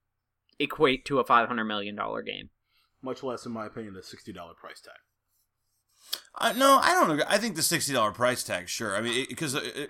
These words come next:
Speaker 3: 'cause there's plenty of multiplayer games out there that are just multiplayer, not single player, and have far less content.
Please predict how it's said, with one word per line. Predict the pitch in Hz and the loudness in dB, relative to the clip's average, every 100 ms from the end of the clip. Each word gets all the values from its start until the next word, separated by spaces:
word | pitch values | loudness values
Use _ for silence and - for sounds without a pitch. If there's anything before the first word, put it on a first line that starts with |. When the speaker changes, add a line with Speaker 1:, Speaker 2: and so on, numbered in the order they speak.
| - | -6
Speaker 3:
'cause | 156 | -6
there's | 131 180 | -4 -6
plenty | - 180 185 135 | -2 0 0 0
of | 117 104 - | -4 -8 -16
multiplayer | 110 117 151 135 143 120 104 | -6 -4 -4 -6 -2 -2 -2
games | 113 107 101 | -4 -4 0
out | 107 104 | 0 0
there | 113 | -6
that | 104 101 | -4 -4
are | 101 | -4
just | 90 127 123 | -4 -4 -2
multiplayer, | 123 120 107 113 104 101 | -4 -4 -6 -6 -4 -2
not | 113 117 | -2 -2
single | - 110 95 | -6 -8 -8
player, | 107 101 | -6 -6
and | 95 | -6
have | 95 92 | -8 -8
far | - 123 | -2 0
less | 101 85 | 0 -6
content. | - 107 101 98 73 | -8 -8 -8 -12 -18